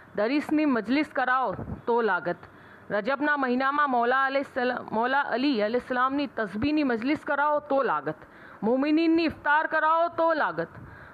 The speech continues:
અફસોસ, અફસોસ કે અશરા જમારો તો લાગત. કરબલા મોહલ્લા જાઓ, સફાઈ ચિઠ્ઠી લો લાગ-, તો લાગત. રિવાયતમાં છે,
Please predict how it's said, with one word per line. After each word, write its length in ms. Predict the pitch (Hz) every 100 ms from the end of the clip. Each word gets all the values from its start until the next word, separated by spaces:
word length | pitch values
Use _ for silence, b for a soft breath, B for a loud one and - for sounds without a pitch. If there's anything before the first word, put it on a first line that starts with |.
| -
અફસોસ, 680 | 208 - 269 254 269 269
અફસોસ 760 | 240 - - 277 294 320 311 -
કે 120 | - -
અશરા 380 | 233 - 254 262
જમારો 500 | 220 226 233 277 339
તો 220 | 320 294
લાગત. 320 | 262 180 185 175 - - B B B -
કરબલા 500 | 220 226 262 277 277
મોહલ્લા 480 | 240 233 262 285 269
જાઓ, 400 | 226 247 277 269
સફાઈ 440 | 254 202 254 269
ચિઠ્ઠી 400 | 269 269 - 302
લો 240 | 247 254
લાગ-, 480 | 254 190 165 165 -
તો 120 | 294 294
લાગત. 340 | 196 151 175 - - - B B B B
રિવાયતમાં 720 | 185 208 220 240 302 - 330 277
છે, 260 | 220 165